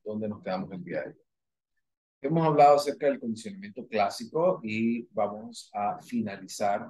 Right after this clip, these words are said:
de hablar hoy del condicionamiento clásico y del operante. Hemos hablado de los reforzadores positivos, negativos, castigo, entre otras cosas.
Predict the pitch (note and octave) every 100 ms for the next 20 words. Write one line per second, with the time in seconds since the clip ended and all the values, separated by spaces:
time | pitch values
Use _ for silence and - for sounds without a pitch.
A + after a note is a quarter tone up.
0 | - - F2+ F2+ F#2 F#2+ A2 - G#2 G2+
1 | A2 - - G2 G2+ A2 G2+ F2+ F#2+ F2+
2 | F2+ G2 - G2 F#2+ A2+ B2 - F#2 F#2
3 | F#2 - _ - - A#2 B2+ A#2 _ _
4 | _ _ - - _ - G#2 G#2 G#2 G#2
5 | G2+ F#2+ F#2+ F#2 G2+ - F#2+ F#2+ - F#2+
6 | A#2 A2+ C#3+ C#3+ C#3 A#2 F2+ - D3 C#3+
7 | C3+ C3+ - - - - - C#3 C#3 B2+
8 | B2 A#2+ _ _ _ _ G#2+ G#2 B2 B2
9 | C#3+ C#3+ F#3 - -